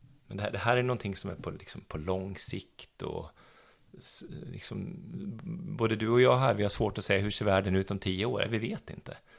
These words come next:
För att, eh, eh, så, så det är en lurig, en lurig sak. Jag har l-, försökt läsa några klimatromaner. Det är, det är svårt, det är inte många som funkar riktigt. Den blir för,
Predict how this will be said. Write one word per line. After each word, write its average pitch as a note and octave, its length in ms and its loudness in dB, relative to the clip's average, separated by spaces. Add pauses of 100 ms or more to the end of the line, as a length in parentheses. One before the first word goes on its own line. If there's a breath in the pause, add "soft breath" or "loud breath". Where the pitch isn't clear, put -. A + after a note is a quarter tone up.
(220 soft breath)
För - 100 -6
att, - 180 -14
eh, G2 100 -4 (920 soft breath)
eh, F#2 200 -6
så, G#2+ 340 -2
så G#2 480 0 (880 soft breath)
det A2+ 100 2
är A2 40 8
en B2+ 140 8
lurig, C3+ 500 8
en B2+ 180 6
lurig C#3+ 300 6
sak. E2+ 420 6
Jag A#2 320 4
har B2+ 100 4
l-, A#2 520 -4
försökt - 420 2
läsa A2 260 2
några A2 160 2
klimatromaner. G2 640 0
Det G2 60 0
är, G2+ 60 -2 (140)
det G2+ 80 -4
är - 20 -2
svårt, - 480 -2
det - 100 -6
är A2+ 100 -4
inte A2 200 -6
många G#2+ 220 -2
som G#2 160 -8
funkar G2+ 360 -6
riktigt. - 320 -10
Den G#2+ 120 -8
blir G#2+ 160 -4
för, G2 380 -2